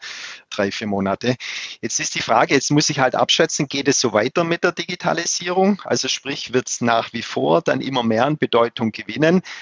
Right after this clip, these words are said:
Dann macht's jetzt keinen Sinn zu sagen, ich muss diese Werte reduzieren, weil ich stehe ja dann vor der Entscheidung, wo gehe ich denn dann jetzt rein? Ja. Und diese alte Gesetzmäßigkeit, dass man diesen Abgleich dann immer sehr stark vornehmen muss,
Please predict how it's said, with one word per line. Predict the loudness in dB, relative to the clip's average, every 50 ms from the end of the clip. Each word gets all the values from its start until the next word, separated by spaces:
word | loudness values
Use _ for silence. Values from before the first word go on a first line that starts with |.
| -8 -4
Dann | 0 2
macht's | 2 2 2 0 -4 -10
jetzt | -10 -8 -4
keinen | 0 0 2 4 4 2
Sinn | 2 2 0 2 2
zu | 0 -2 -4
sagen, | -4 -4 -2 0 0 0 0 -2 -4
ich | -4 -4 -4 -2
muss | -2 -2 -2 -4
diese | -4 -4 -4 -4 -2 0
Werte | 2 2 2 0 -2 -6
reduzieren, | -6 -12 -14 -14 -10 -6 -6 -6 -6 -6 -8 -10 -10 -12 _ _
weil | -2 -2 0 0 -2 -4 -6 -10
ich | -10 -10 -8 -4 -2
stehe | 0 2 4 4
ja | 4 4
dann | 4 4 2 2 2 0 0
vor | 0 4
der | 4 4 4 4
Entscheidung, | 2 0 0 2 2 2 2 2 4 4 4 4 4 0 -2 -8 -12 -14 -14 -16 -12
wo | -4 -2 0 0 0
gehe | -2 -8 -8
ich | -8 -8 -10 -10 -10 -4 0
denn | 2 4 4 4
dann | 4 4 4 4 4 2 0 0
jetzt | -2 -2 -4 -4 -4 -4
rein? | -2 -2 0 0 -2 -2 -6 -8 _ _ _ -12
Ja. | -8 -6 -4 -4 -6 -6 -10 _ -16 -14 -14 -12 -14 -14 -16 -18 -20 _
Und | _ -2 0 2 2 2 2 0 -4 -6 -6 -6 -6
diese | -4 -2 0 0 2
alte | 2 2 0 0 0
Gesetzmäßigkeit, | 0 -2 -2 -2 -2 -2 -2 0 2 4 4 4 2 -2 -4 -4 0 0 0 0 0 0
dass | -2 0 0 -2
man | -4 -4 -6
diesen | -6 -8 -6 -4 -2
Abgleich | -2 -2 -2 _ -2 0 0 0 0 -2 -2
dann | 0 2 4 4 2 0 -2
immer | -2 0 0 2
sehr | 2 2 2 2 2 2
stark | 2 2 2 4 4 2 2
vornehmen | 0 0 2 4 4 4 4 4 4 6 6 4 4
muss, | 4 4 2 2 2 0 -2 -4 -4